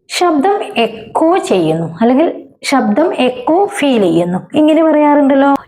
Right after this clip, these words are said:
"Your voice is echoing. Your voice is echoing." ഏ, ശബ്ദം എക്കോ ഫീൽ ചെയ്യുന്നു അല്ലെങ്കിൽ എക്കോ ചെയ്യുന്നു. ഓക്കെ, നെക്സ്റ്റ്, നമ്മൾ ഫോൺ ചെയ്യുന്നതിനിടയിൽ, ഇപ്പം, ഏ, ഫോൺ നന്നായിട്ട് ഇങ്ങനെ കേൾക്കുന്നതിനിടയിൽ ഇടയ്ക്കിടയ്ക്ക് ഒരു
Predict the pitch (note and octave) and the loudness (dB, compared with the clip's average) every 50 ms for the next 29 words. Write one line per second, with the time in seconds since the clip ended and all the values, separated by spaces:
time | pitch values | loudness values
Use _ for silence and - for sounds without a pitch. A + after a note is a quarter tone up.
0 | _ - A#3 A#3+ C#4+ E4+ E4+ G4+ A4 G#4+ E4 B3+ A3 G#3+ A#3 C4 C#4+ E4 F#4 F#4 | _ 0 2 2 4 4 2 2 2 2 2 2 2 2 4 4 4 2 2 0
1 | F4+ - C4+ C4 A#3+ - A#3+ G3 F#3+ - - - A#3 A#3 A3 F#3 D3 - - - | 0 0 0 0 0 0 -2 -2 -2 -4 -4 0 0 2 2 0 -2 -4 -10 -16
2 | _ - G#3+ A3 A#3+ A3+ C4 C#4+ D4 C4 A#3+ A3+ A#3 A#3 B3+ C#4+ C#4 C4 C4+ C4+ | _ -2 0 2 2 4 4 4 4 4 4 4 4 4 4 4 2 2 2 2
3 | C4 C#4 E4+ G4 - - - - A#3+ A#3 A#3 - - G#3 F#3+ F#3 F#3+ G#3+ B3+ C4+ | 2 2 2 0 0 -2 -2 -2 -2 -2 -2 -2 -2 -2 0 2 2 2 2 2
4 | A3+ - - - - _ _ _ _ - G3 G3 G3 - - A#3+ G#3+ - - - | 0 -2 -6 -10 -16 _ _ _ _ -2 0 0 0 0 0 -2 -2 -4 -4 -2
5 | - E4+ G#4 - - - A4+ A4 - - - - D#4 F4+ A#4 B4+ B4+ - - - | -2 -2 -2 -2 -2 -2 -4 -4 -6 -12 -10 -4 -2 0 0 0 -2 -4 -8 -14
6 | - _ _ - - C#4+ C4+ A3+ G3 F3+ F3 F3 F3+ F3 F3+ F#3 G3+ A3+ C4+ D4 | -18 _ _ -10 -6 -4 -2 0 0 2 2 2 2 2 2 2 2 2 0 -2
7 | - - - - F#4 G#4 G4 - - G#3 F#3 F3 F3+ E3+ E3+ E3 - - A#3 A#3 | -4 -6 -4 -2 -2 -2 0 0 -2 -2 0 0 -2 -2 -4 -6 -4 -4 -2 -2
8 | A#3 - - - - _ _ _ - G4 G4 - - - E4 A#3 G#3 A#3+ - E4+ | -2 -4 -6 -8 -12 _ _ _ -4 -4 -4 -4 -4 -2 0 0 0 0 0 0
9 | E4+ F#4+ F4+ F4+ - C#4+ C#4 C#4 C#4 C#4+ C#4 C4+ B3 B3 B3+ B3 B3 B3 B3 A#3 | 0 0 0 0 0 2 2 2 2 2 2 2 2 2 2 2 2 2 2 2
10 | G3+ F#3+ F#3+ G3 G#3 D#4+ F4+ - - - - - - - - - A3 A3 G#3+ G#3+ | 2 2 2 2 2 0 0 -2 -6 -12 -12 -14 -16 -10 -4 -2 -2 0 0 2
11 | B3 A#3 A#3 A#3 - A3 A3 G#3+ G#3 G#3 - A#3 A3+ A#3 B3 C4 B3 A3 G3 G3 | 0 0 0 -2 -2 0 0 0 0 0 0 0 0 2 2 2 0 0 2 2
12 | G#3+ A#3 B3+ C4 C4 C4 D4 B3+ C4 C4+ C#4 C4+ C4 A3+ - - A3+ A#3+ B3 B3+ | 2 2 2 0 0 0 0 0 2 2 2 2 0 0 2 2 2 2 4 4
13 | B3+ B3 A#3 A3+ A#3 B3+ B3+ - - - - - A3+ A3+ A#3 C4 C4+ C#4 C#4+ C4+ | 4 4 4 4 2 2 0 -2 -6 -14 -8 -4 -2 -2 -2 -2 0 0 0 0
14 | C#4 - - C4 B3+ B3+ C#4 C4 C#4 | 0 0 2 2 2 2 2 0 -2